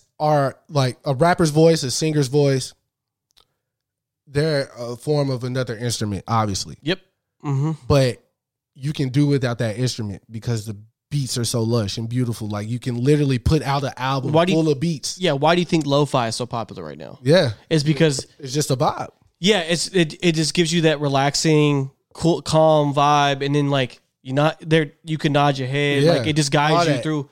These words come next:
Speaker 1: And, and,
Speaker 2: Yeah.
Speaker 1: and, and I think that's the beautiful thing about production, or being a producer, rather.
Speaker 2: Yeah.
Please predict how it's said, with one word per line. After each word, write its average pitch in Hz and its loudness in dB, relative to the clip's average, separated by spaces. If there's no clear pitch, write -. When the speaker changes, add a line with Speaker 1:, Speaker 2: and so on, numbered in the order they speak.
Speaker 1:
And, 147 -2
and, 156 -2
Speaker 2:
Yeah. 143 2
Speaker 1:
and, 139 -2
and 143 -2
I 147 0
think 160 0
that's 151 0
the 139 0
beautiful 143 0
thing 139 -2
about 120 -4
production, 120 -4
or 127 -2
being 139 0
a 131 -4
producer, 127 2
rather. 120 0
Speaker 2:
Yeah. 120 -4